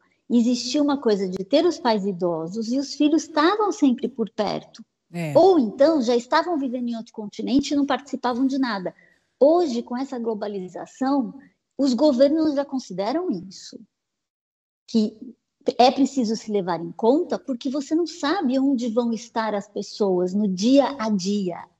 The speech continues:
Speaker 2: Gente, acontece
Speaker 1: Então, você
Speaker 2: comigo. Olha, é, minha mãe, ela tem sessenta e quatro.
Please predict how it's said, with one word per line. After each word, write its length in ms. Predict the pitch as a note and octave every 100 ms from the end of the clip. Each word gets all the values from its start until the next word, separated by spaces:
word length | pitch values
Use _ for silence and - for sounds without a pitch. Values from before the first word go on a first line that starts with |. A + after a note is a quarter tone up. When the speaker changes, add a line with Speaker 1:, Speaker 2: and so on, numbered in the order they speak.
| _
Speaker 2:
Gente, 260 | G3+ A#3+ G#3
acontece 460 | - G3 G3+ F#3+
Speaker 1:
Então, 100 | C4
você 60 | C4+
Speaker 2:
comigo. 720 | A#3 C#4 E4 F#4 B3 E3 D#3 _ _ _ -
Olha, 460 | F#3+ D#3+ D3+ C#3 -
é, 120 | -
minha 240 | F3 G3 G3
mãe, 440 | F#3+ G3+ A#3 B3 _ -
ela 280 | F#3 G3 G3
tem 840 | _ - G3+ G3+ G3+ G#3 G3+ G3+
sessenta 960 | G3 - G3+ F#3+ - - A3 A#3+ B3 C#4
e 40 |
quatro. 880 | C#4 - F#3+ E3 C#3 _ - C#3+ B2+